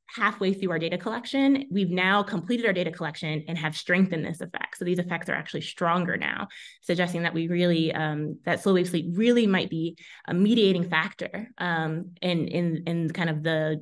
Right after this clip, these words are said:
daily memory losses that we're experiencing, that, that this, this group is experiencing. So these slow wave sleep disparities in Black Americans may result in these daily memory losses.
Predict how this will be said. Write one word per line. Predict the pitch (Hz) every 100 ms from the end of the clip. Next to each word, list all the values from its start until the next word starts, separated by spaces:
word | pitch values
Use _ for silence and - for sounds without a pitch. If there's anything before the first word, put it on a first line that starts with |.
| 147
daily | 185 202 202 190
memory | 175 170
losses | 156 151 165
that | 151 -
we're | 156
experiencing, | 147 - 160 156 156
that, | 160 - -
that | 160 -
this, | 160 160
this | - 170
group | - 156
is | 156
experiencing. | 156 - 160 160 151 - - 190 _ _ _ _ _ _ _ _ -
So |
these | 196 208
slow | 233 226
wave | 233
sleep | 233 214
disparities | 185 185 262 302 226
in | 196
Black | 175 170
Americans | 170 165 156 160 160 160 - - - -
may | 208 214
result | 214 175 180 180
in | 180
these | 165 156
daily | 165 160 160
memory | 156 143 -
losses. | - - - - - -